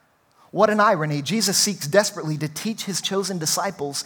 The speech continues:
yet they are dull and uncomprehending. Jesus is reluctant to even speak to a walk-on pagan woman. In Matthew's account, he doesn't speak immediately. He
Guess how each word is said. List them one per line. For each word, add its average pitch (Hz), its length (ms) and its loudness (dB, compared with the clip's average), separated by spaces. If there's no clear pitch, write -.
yet 156 260 4
they 202 160 4
are 165 160 4
dull 185 380 2
and 170 180 -4
uncomprehending. 175 1080 -2
Jesus 220 460 2
is 180 160 2
reluctant 170 580 4
to 185 140 -4
even 185 240 0
speak 254 440 0
to 175 120 0
a 156 60 2
walk-on 151 500 2
pagan 143 400 -2
woman. 139 240 -2
In 127 120 -4
Matthew's 151 380 2
account, 131 380 -2
he 147 80 -4
doesn't 147 260 -4
speak 151 340 -4
immediately. 127 540 -4
He 135 200 -6